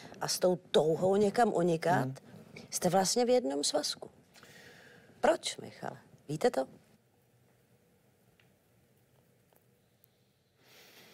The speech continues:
Speaker 2: No proč? No, protože to, eh,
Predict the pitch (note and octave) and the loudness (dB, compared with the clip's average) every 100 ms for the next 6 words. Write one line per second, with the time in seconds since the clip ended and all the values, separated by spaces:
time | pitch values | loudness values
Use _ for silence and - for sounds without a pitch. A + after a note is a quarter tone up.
0 | - _ _ _ - G2 - - F2+ - | -20 _ _ _ -16 -14 -8 -6 -6 -8
1 | - - G#2+ G#2 - F3 E3+ F#3+ - E3+ | -10 -8 -4 -2 -2 0 2 2 6 8
2 | D#3 B2+ A2 A2+ A2 A2+ | 8 8 6 6 4 0